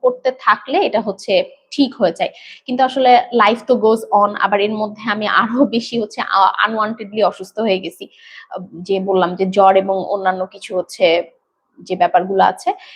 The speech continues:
এগুলোর কারণে আমি আরো বেশি অসুস্থ হয়ে গেছি। তো সবকিছু মিলিয়ে হচ্ছে এখন এই সিচুয়েশনে আছি আর কি। তো তোমাদের সাথে আজকে হচ্ছে কয়েকটা জিনিস আমি শেয়ার করব এবং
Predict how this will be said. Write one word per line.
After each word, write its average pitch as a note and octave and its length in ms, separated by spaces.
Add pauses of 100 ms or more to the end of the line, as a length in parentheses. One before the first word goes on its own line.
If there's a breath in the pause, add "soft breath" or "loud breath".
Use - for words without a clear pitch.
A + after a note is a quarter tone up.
(140 loud breath)
এগুলোর G#3 320
কারণে F#3+ 340
আমি G3 180
আরো F#3 160
বেশি F#3+ 240
অসুস্থ - 360
হয়ে G3+ 160
গেছি। A3+ 220
তো F4+ 100
সবকিছু C#4 480
মিলিয়ে C4 580
হচ্ছে G3+ 400 (280)
এখন F#3+ 260
এই G3 180
সিচুয়েশনে F#3 560
আছি - 300
আর F3+ 60
কি। - 180 (540 loud breath)
তো G#3 260
তোমাদের A#3 260
সাথে C#4 260
আজকে A#3 300
হচ্ছে A3+ 280
কয়েকটা B3+ 360
জিনিস G#3 360
আমি G#3 180
শেয়ার F#3+ 320
করব F#3 260 (420)
এবং G#3+ 340